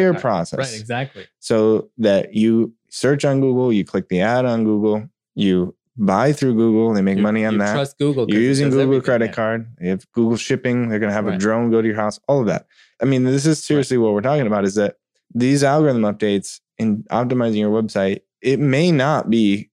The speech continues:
Speaker 2: five years from now or even sooner. The goal may not be to get more traffic to your website. I mean, we're already seeing that trend that an algorithm update, you show up in the position zero is what they call it,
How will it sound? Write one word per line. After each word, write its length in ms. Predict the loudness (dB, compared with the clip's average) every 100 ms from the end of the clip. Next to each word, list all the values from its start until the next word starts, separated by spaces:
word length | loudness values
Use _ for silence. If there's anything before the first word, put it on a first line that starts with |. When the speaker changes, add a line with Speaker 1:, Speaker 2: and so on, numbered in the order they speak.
| _
Speaker 2:
five 300 | -2 0 0
years 180 | 0
from 120 | 0 -2
now 340 | 0 -2 -6 _
or 80 | -2
even 180 | 0 0
sooner. 420 | -2 -2 0 -2 -6 _ _
The 120 | -2 2
goal 220 | 2 2
may 200 | 2 2
not 280 | 0 0 0
be 160 | 0
to 100 | 0
get 160 | -2 -2
more 140 | -2 -4
traffic 400 | -2 -4 -6 -6
to 100 | -2
your 100 | 0
website. 400 | 0 -2 -6 -8 -4
I 40 |
mean, 200 | -2 0
we're 160 | 0 0
already 340 | 0 0 -2
seeing 340 | -4 -4 -2 -2
that 180 | -4
trend 340 | -6 -4 -2 -2
that 220 | -4 -6 -6
an 140 | -2
algorithm 400 | 0 0 0 0
update, 420 | -2 -2 -2 -2 -6 _ _ _ -8
you 120 | -4
show 160 | 0
up 100 | 0
in 80 | 0
the 200 | 0 0 -2 -4
position 440 | 0 0 0 -2
zero 480 | 0 0 2 2 0
is 100 | 0
what 140 | -2
they 100 | -6
call 240 | -4 -2 -2
it, 160 | -4